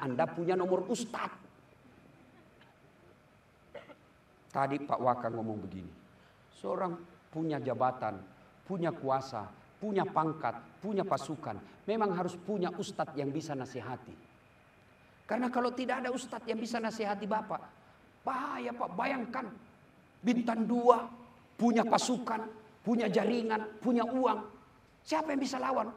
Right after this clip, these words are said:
Tapi ingat, kalau orang sudah zolim, Allah yang pasti turun tangan. Kalau saya berzina,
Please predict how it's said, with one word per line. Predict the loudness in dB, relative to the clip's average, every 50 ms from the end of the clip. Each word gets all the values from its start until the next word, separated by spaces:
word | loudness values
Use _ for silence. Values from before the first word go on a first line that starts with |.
| -14 -20 -20 -20 -20 -14
Tapi | -2 -2 -2 -2 0 2 6
ingat, | 8 8 8 8 6 4 -2 -10 -14 -16 -16 -2 0
kalau | 2 2 4 8
orang | 10 10 10 10 8
sudah | 6 4 8 8 8
zolim, | 8 10 8 8 8 8 4 0 -4 -6 -10 -14 -20 -20 -12 2 8 8
Allah | 8 10 10 6
yang | 4 4
pasti | 2 0 0 0 0 -4
turun | -2 -2 -2 -2 0
tangan. | 0 0 0 0 -6 -8 -14 -20 -20 -20 -20 -20 -20 -20 -20 -16 -2 6
Kalau | 6 6 6 6 2
saya | 4 6 8 8 10 10 10 8
berzina, | 8 4 2 4 4 6 8 8 8 6 6 2